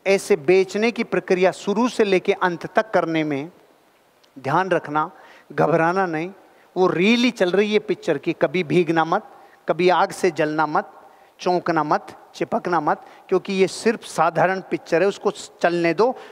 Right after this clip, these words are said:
और आप दर्शक बन के लगातार इस मैच को देखे जाओ। जितना देखते जाओगे, उतना सफलतापूर्वक खेलते जाओगे, जितना खेलते जाओगे, उतना और सफल होते जाओगे।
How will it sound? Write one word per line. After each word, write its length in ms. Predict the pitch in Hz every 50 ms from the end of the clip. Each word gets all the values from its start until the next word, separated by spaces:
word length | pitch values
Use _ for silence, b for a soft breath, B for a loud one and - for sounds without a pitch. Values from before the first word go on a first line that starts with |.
| B B
और 140 | - 190 180
आप 340 | 180 175 175 - - - -
दर्शक 320 | - 214 214 - - 240 220
बन 260 | 190 165 180 175 165
के 160 | - - 208
लगातार 640 | 208 185 160 160 156 170 156 - - - 185 214 220
इस 200 | 220 196 - 185
मैच 260 | 180 180 175 170 -
को 120 | - 185 170
देखे 380 | 143 160 175 175 - 190 190
जाओ। 240 | 175 185 190 208 214 B B B B B -
जितना 400 | 151 156 196 202 - 214 202 185
देखते 480 | 147 131 185 220 247 - - - 233 214
जाओगे, 360 | 202 208 214 233 247 240 247
उतना 300 | 233 208 - 220 226 226
सफलतापूर्वक 880 | - - 202 185 - 202 185 - 190 180 - 180 180 170 170 175 - -
खेलते 380 | - 170 175 175 165 - 175 156
जाओगे, 400 | 151 147 147 147 143 147 143 135 B 190 B B -
जितना 320 | - 202 - 247 277 294
खेलते 400 | 269 - 208 233 240 233 - 226
जाओगे, 320 | 214 208 208 208 208 196 202
उतना 260 | 196 190 - 190 190
और 300 | 180 - 196 202 226 226
सफल 320 | - - 190 - 196 180
होते 280 | 165 160 165 - 175 160
जाओगे। 420 | 143 147 139 147 147 143 147 135